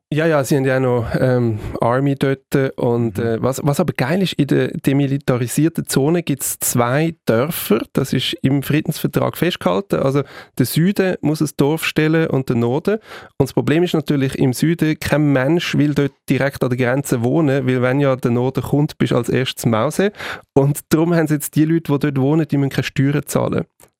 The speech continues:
Speaker 1: Das sind alles Bauern, die dort ihre Felder haben, das geht. Und im Norden ist das Problem, wenn die jetzt würden wirklich Leute dort anschicken, besteht Fluchtgefahr.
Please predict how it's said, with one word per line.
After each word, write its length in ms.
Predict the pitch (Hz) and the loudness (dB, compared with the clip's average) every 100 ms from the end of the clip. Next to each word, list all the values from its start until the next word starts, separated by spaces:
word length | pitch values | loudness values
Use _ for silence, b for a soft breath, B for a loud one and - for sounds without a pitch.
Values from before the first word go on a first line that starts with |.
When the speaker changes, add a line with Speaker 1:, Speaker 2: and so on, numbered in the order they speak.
| - | -2
Speaker 1:
Das 140 | 123 | 0
sind 140 | 147 - | 0 0
alles 260 | 143 160 | 0 -4
Bauern, 560 | - 135 147 185 202 180 | -4 0 2 2 0 0
die 120 | 151 | 0
dort 180 | 147 139 | 0 0
ihre 180 | 135 131 | 0 0
Felder 380 | - 120 147 156 | 0 0 0 0
haben, 240 | 160 165 | 0 0
das 200 | - 135 | -4 -4
geht. 320 | - 120 151 208 B B B B B | 0 0 0 -4 B B B B B
Und 340 | - 151 151 - - | 2 2 2 -2 0
im 140 | 139 | 2
Norden 440 | 143 135 175 214 190 | 2 2 0 0 -2
ist 120 | 170 | -4
das 20 | |
Problem, 520 | - 156 160 156 160 - | -2 0 2 2 0 -2
wenn 180 | - 135 | -2 0
die 60 | 139 | 2
jetzt 260 | 139 135 | 0 0
würden 260 | 135 135 135 | 0 0 0
wirklich 280 | 143 160 160 | -2 0 0
Leute 280 | 156 175 147 | 0 -2 -2
dort 120 | - 135 | 0 0
anschicken, 460 | 160 - 143 - 135 | 0 -2 -4 -4 -4
besteht 380 | 139 - 131 | -2 0 -2
Fluchtgefahr. 800 | - 139 147 - - - 113 - | 0 -2 -2 -4 -12 -2 -2 0